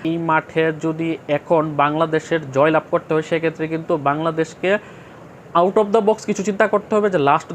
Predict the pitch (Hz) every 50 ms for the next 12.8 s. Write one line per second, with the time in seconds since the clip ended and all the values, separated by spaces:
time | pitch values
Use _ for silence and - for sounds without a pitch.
0 | 151 139 156 170 180 - - 208 214 208 208 220 196 180 180 185 180 - 190 196
1 | 202 220 202 190 214 208 - 196 190 202 226 240 - - - - - - - -
2 | 202 202 - 214 208 202 208 202 208 214 208 - 202 196 196 190 202 202 208 220
3 | 214 208 214 196 196 196 196 185 170 180 208 - - 226 233 247 220 226 247 -
4 | - - - - - - 185 185 190 208 202 - 226 233 240 - 165 156 165 170
5 | 180 185 185 - 196 196 - - 202 202 202 202 170 190 208 233 247 254 262 247
6 | 214 185 175 180 - - 185 170 180 190 185 - 208 202 196 196 196 - 190 190
7 | 190 190 - - - - - - 160 156 156 156 156 156 170 170 151 156 170 175
8 | 190 - - 180 170 165 - - 175 165 175 175 165 160 175 185 - 190 190 180
9 | 180 175 170 175 175 165 170 170 165 165 160 160 160 160 165 - - - - -
10 | - - 175 - 190 185 - - - - - - - 170 165 170 165 170 160 160
11 | 160 160 165 - - 165 165 - 175 170 170 - 170 165 170 170 165 - 170 170
12 | - - 175 175 - 190 175 175 - 160 160 156 156 165 180